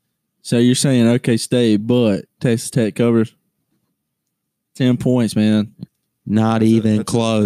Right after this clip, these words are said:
Speaker 3: that's a small margin right there for those teams.
Speaker 2: Not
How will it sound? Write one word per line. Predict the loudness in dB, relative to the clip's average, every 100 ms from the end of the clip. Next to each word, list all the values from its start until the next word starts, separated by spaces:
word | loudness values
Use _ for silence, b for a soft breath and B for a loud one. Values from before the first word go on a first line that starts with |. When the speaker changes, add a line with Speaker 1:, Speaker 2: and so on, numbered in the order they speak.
| -2
Speaker 3:
that's |
a | -6
small | -14 -16 -16
margin | -16 -16 -16 -18 -20
right | -18
there | -18 -18 -20 _ _ _
for | -16
those | -16 -18
teams. | -18 -18 -20 _
Speaker 2:
Not | -6 -2 0 0 -2